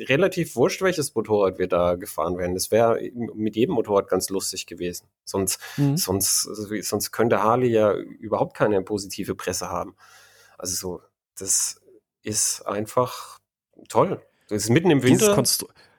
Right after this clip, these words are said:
Speaker 2: ja,
Speaker 1: Ja?
Speaker 2: das, die, die, dieses Konstrukt ist übrigens auch einer der Gründe, warum viele Journalisten ja immer so, so gerne diese Ausrede benutzen, „Na, es gibt hier überhaupt keine schlechten Fahrzeuge mehr.“ Das, den, den Mythos haben wir ja schon mal aufgegriffen. <laughs> Ähm,
Speaker 1: Ja,
Speaker 2: aber
Speaker 1: ja.
Speaker 2: das, das ist tatsächlich so ein bisschen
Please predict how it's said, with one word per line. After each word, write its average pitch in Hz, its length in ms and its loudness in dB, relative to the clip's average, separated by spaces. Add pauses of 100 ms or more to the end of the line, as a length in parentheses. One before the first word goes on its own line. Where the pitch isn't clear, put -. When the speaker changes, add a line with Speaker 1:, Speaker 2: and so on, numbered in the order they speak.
(1200)
Speaker 2:
ja, 147 180 2
Speaker 1:
Ja? 117 80 2
Speaker 2:
das, - 240 -4
die, 135 340 -4
die, 143 160 -2
dieses 156 200 0
Konstrukt - 340 2
ist 151 140 0
übrigens 139 280 0
auch 113 120 0
einer 151 240 0
der 127 100 2
Gründe, 151 300 0
warum 120 180 2
viele 139 280 0
Journalisten 123 520 0
ja 120 80 2
immer 120 160 2
so, 113 300 4
so 110 160 0
gerne 117 240 0
diese 110 240 0
Ausrede 123 340 0
benutzen, 113 460 0
„Na, 98 360 2
es - 200 -4
gibt - 240 -4
hier 104 80 2
überhaupt 98 300 2
keine 95 220 0
schlechten 92 540 -4
Fahrzeuge - 580 -6
mehr.“ - 380 -10 (320)
Das, - 300 -2
den, 95 180 2
den 104 160 4
Mythos 110 320 2
haben 101 100 2
wir 101 80 2
ja 95 80 2
schon 98 140 -4
mal 98 80 2
aufgegriffen. 98 720 -4
<laughs> - 840 -14
Ähm, 101 260 2
Speaker 1:
Ja, 101 100 4
Speaker 2:
aber 98 100 8
Speaker 1:
ja. 92 40 4
Speaker 2:
das, 95 160 2
das 135 140 2
ist 175 80 -6
tatsächlich 117 280 0
so - 80 2
ein 110 60 0
bisschen 117 320 2